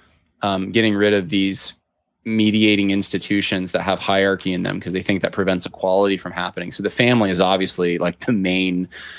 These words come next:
institution. Um, and from families, we get culture. That's where you get habits and traditions and, and place and a sense of stewarding a place 'cause there's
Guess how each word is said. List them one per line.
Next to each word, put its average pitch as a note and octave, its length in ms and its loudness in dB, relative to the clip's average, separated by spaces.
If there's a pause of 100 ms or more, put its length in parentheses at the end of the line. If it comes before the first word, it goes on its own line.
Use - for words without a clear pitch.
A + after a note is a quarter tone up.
(280)
institution. F#2+ 960 0
Um, F2 420 -4 (680)
and F#2+ 440 2 (600)
from C#3 500 2
families, B2 560 4
we G2+ 100 4
get F2+ 180 2
culture. G#2+ 440 0
That's F#2+ 220 0
where G2+ 80 2
you F#2+ 120 2
get F#2 380 2 (140)
habits G2+ 420 0
and F#2 80 -2
traditions F#2 600 0
and, F2 320 -6
and - 160 -10
place F#2 680 0
and F#2 120 -6
a F2+ 80 -4
sense F#2+ 280 -2
of F2 180 -2
stewarding G2 500 0
a E2+ 40 -2
place F2+ 400 0
'cause F2+ 160 -2
there's E2+ 320 -2